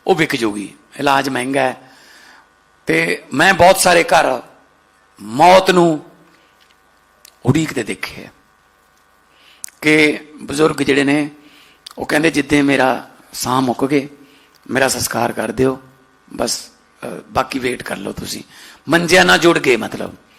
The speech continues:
ਪੈਸੇ ਹੈ ਨਹੀਂ ਪਰਿਵਾਰ ਕੋਲੇ। ਜੇ ਲੈ ਕੇ ਜਾਣਗੇ ਹਸਪਤਾਲ 'ਚ, ਬਜ਼ੁਰਗ ਨੇ ਤਾਂ ਜਾਣਾ ਹੀ ਜਾਣਾ ਹੈ, ਨਾਲ ਸਾਰਾ ਟੱਬਰ ਜਾਊਗਾ, ਜਿਸ ਤਰ੍ਹਾਂ ਡਾਕਟਰ ਸਾਹਿਬ ਕਹਿ ਰਹੇ ਸੀ, ਬਲਵੀਰ ਸਿੰਘ, ਕਿ ਨਾਲ ਕ-, ਉਹ ਕਰਜ਼ਾ ਦੇ ਜਾਂਦਾ ਹੈ, ਉਹ ਫਿਰ ਜਿਉਂਦੇ ਹੀ ਮਰ ਜਾਂਦੇ ਆ ਜੀ,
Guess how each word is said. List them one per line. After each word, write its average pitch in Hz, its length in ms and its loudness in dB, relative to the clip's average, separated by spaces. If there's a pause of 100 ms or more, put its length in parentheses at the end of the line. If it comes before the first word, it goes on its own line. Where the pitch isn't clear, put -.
(360)
ਪੈਸੇ 208 340 4
ਹੈ 196 100 2
ਨਹੀਂ 165 140 -4
ਪਰਿਵਾਰ 135 340 -2
ਕੋਲੇ। 120 240 -8 (1080)
ਜੇ 202 300 4
ਲੈ 170 200 4
ਕੇ 196 160 2
ਜਾਣਗੇ 214 380 4
ਹਸਪਤਾਲ 196 300 6
'ਚ, 190 200 -2 (840)
ਬਜ਼ੁਰਗ 196 480 4
ਨੇ 226 120 4
ਤਾਂ 226 140 4
ਜਾਣਾ 208 240 4
ਹੀ 220 100 2
ਜਾਣਾ 180 220 -2
ਹੈ, 135 140 -12 (1400)
ਨਾਲ 196 280 6
ਸਾਰਾ 220 240 8
ਟੱਬਰ 214 340 2
ਜਾਊਗਾ, 143 340 2
ਜਿਸ 139 160 -2
ਤਰ੍ਹਾਂ 139 180 0
ਡਾਕਟਰ 139 200 4
ਸਾਹਿਬ 143 180 0
ਕਹਿ 143 160 0
ਰਹੇ 143 100 -2
ਸੀ, 139 140 -8
ਬਲਵੀਰ 135 360 -2
ਸਿੰਘ, - 160 -12 (560)
ਕਿ 180 80 0
ਨਾਲ 196 220 4
ਕ-, 202 100 -4
ਉਹ 190 160 4
ਕਰਜ਼ਾ 151 320 2
ਦੇ 151 160 -4
ਜਾਂਦਾ 147 260 -4
ਹੈ, 143 80 -16 (640)
ਉਹ 220 140 10
ਫਿਰ 220 160 6
ਜਿਉਂਦੇ 214 380 4
ਹੀ 233 60 6
ਮਰ 220 160 6
ਜਾਂਦੇ 156 300 -4
ਆ 123 40 -6
ਜੀ, 113 220 -14